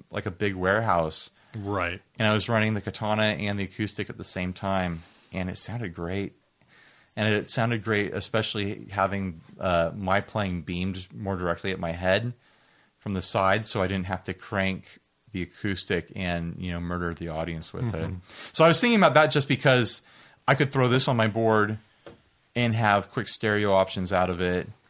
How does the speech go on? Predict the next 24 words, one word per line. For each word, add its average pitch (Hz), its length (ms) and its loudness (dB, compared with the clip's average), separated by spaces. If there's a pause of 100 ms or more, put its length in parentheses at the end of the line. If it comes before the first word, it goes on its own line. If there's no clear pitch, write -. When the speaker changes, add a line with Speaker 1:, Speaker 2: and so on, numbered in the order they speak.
Speaker 2:
You 156 160 2
could, 202 320 -2
Speaker 1:
You 107 100 0
Speaker 2:
is 190 160 6
Speaker 1:
know? 185 140 4
Speaker 2:
the 160 80 4
katana 160 520 0
open 139 280 2
back? 214 360 0 (1300)
Speaker 1:
It 269 140 -2
is. 135 420 0 (260)
Speaker 2:
You 151 140 0
could 196 160 -2
just 190 200 0
throw 131 260 2
this 156 180 2
in 135 120 2
the 113 80 0
back 110 360 2
of 104 220 -2
one 104 300 -2
of 110 120 0
your 101 100 -2
katanas. 95 840 -6